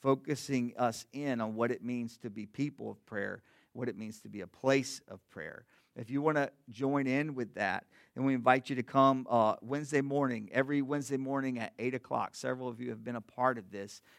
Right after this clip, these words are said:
Uh, we have a prayer meeting right here in the varsity. We meet in the lobby. Sometimes we turn that into a prayer walk around downtown, and we invite you to be a part of that and, and help us move it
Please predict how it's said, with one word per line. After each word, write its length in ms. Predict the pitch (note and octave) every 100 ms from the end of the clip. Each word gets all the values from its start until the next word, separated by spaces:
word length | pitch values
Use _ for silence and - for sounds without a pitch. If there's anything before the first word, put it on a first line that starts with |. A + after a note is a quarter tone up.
| _ A#2
Uh, 80 |
we 140 | A#2+ B2+
have 140 | A#2+
a 40 | A2
prayer 340 | - C#3+ C#3
meeting 400 | C3 A2+ A2 A2
right 200 | A#2 A#2
here 180 | A2+ C#3
in 80 | B2
the 60 | A2
varsity. 460 | A#2 A2+ - A#2
We 120 | A2
meet 200 | A2 B2
in 60 | A2+
the 80 | A2+
lobby. 480 | A2 A2+ A#2 B2 A#2 _ -
Sometimes 420 | C3+ C3 C3 A#2+
we 80 | A#2+
turn 200 | C3 B2+
that 120 | A2+
into 180 | A2 B2
a 40 |
prayer 300 | A2 C3 B2
walk 380 | A2+ A2+ G#2+ -
around 320 | A2 A2 G#2+
downtown, 640 | A2 A2 A2 G#2+ G#2+ A#2 D3 _ _ _
and 120 | B2+
we 100 | B2+
invite 360 | A2+ A2+ C3 -
you 60 |
to 60 | C#3+
be 140 | B2+
a 60 | B2+
part 340 | - A#2+ A#2+
of 100 | A2
that 260 | G2 F2+ - _ _ _ _ - _
and, 200 | A#2+ A2+
and 180 | A2 G#2+
help 280 | A2 A#2+ -
us 180 | A2 -
move 460 | A#2 B2 C3+ C3+ B2
it 260 | A#2 -